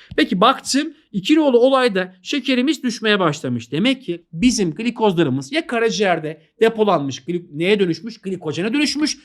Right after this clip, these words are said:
ya da hücrelerin içine geçmiş. O zaman diyorsun ki iki nolu olayda insülin ne yapar? Etki gösteriyor diyorsun. Peki üçe baktım. Sabah gittin, ilk ders matematik, kahvaltı edecek vakit de bulamadın, daldın derse hocam.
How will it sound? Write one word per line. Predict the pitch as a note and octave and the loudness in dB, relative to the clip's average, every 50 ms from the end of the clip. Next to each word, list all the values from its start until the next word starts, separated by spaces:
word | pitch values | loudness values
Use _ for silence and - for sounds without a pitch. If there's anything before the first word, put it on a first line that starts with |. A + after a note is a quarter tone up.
| _ _ - | _ _ 2
ya | C#4+ E4+ B3+ | 2 4 4
da | B3+ F#3+ F3 | 4 2 4
hücrelerin | B3 C#4+ G#3 A#3 C4 A#3+ D4 G4 F4+ E4+ - _ _ _ | 0 0 2 0 0 2 0 -2 -2 -2 -10 _ _ _
içine | - G#3+ - - A3+ G#3+ | -8 -8 -4 0 0 2
geçmiş. | G3 E3+ C#3+ - - C3+ B2 B2+ | 2 2 -2 -2 -4 -8 -10 -2
O | - A#3+ B3+ | 2 2 2
zaman | G3 A#3+ A3+ G3 F3 F3 F3 | 4 2 0 0 -2 -4 -4
diyorsun | A#3 C#4+ C4+ - A3 | -4 -6 -4 -4 -6
ki | F3+ E3+ D#3+ D#3+ - _ - | -4 -4 -6 -6 -8 _ -14
iki | F3+ - - C#4 | -14 -8 -6 -2
nolu | C4+ B3 G#3+ F3+ | 0 0 0 0
olayda | F3 F#3+ G#3 A3+ A3 G#3+ G3+ D#3+ D#3 D#3+ - _ | -2 -2 0 0 0 0 0 -2 -6 -8 -8 _
insülin | - G3 A3 A#3 A3+ - - A#3 A#3 A3 A#3 | -6 -4 -4 -4 -4 -4 -4 -2 -2 -2 0
ne | C#4+ | 2
yapar? | D4 C4+ G#3 G3+ G3 B3 B3+ B3 - - _ _ | 2 2 2 2 0 -2 -2 -2 -4 -10 _ _
Etki | F3 E3 - - D#3+ | -4 -4 -4 -6 -6
gösteriyor | D#3 D3 C3 - C3+ A#2+ A2+ G#2+ G#2 | -6 -6 -6 -6 -10 -12 -10 -14 -16
diyorsun. | G#2+ G2 G2 - - _ _ - | -16 -20 -20 -20 -20 _ _ -2
Peki | - F4+ - - C#4+ | 0 0 0 0 -2
üçe | C#4 A#3+ - G4+ F#4 | 0 2 2 4 4
baktım. | E4 C#4 - - - A#3 A3 - _ | 2 0 0 -4 -12 -12 -12 -14 _
Sabah | _ - A#3 A3+ G#3 G#3 F#3 F3+ - | _ -2 -2 2 2 2 2 2 0
gittin, | F#3+ F3+ F#3 - E3 D#3+ - _ _ _ | -4 -4 -4 -10 -12 -12 -12 _ _ _
ilk | - G#3 F#3+ F#3 | -6 -6 -4 -2
ders | G#3+ G#3 G3 G3 | -2 -2 -2 -2
matematik, | F#3+ F#3 F3 F3+ E3+ E3 C#3+ - - - | -6 -8 -6 -6 -8 -10 -10 -12 -10 -2
kahvaltı | - G3+ G#3+ A3 A3+ G#3+ A3 G#3+ | 0 2 2 2 0 0 -2 -4
edecek | G3+ F#3+ - G#3+ F#3 F3+ | -8 -6 -6 -8 -6 -4
vakit | G3 G3 - G#3 - | -6 -6 -6 -6 -6
de | G#3 F#3 | -4 -2
bulamadın, | F3+ D#3+ D3+ E3+ G3+ G#3+ F3+ E3 | -2 -4 -4 -4 -6 -8 -4 0
daldın | G#3+ A3 G3 F3 G3+ G#3+ F#3 | 2 2 4 2 2 0 2
derse | F3+ F3 D#3+ D#3 D#3+ D3 | 2 2 2 0 -4 -6
hocam. | B2+ G#2 A#2 | -8 -8 -12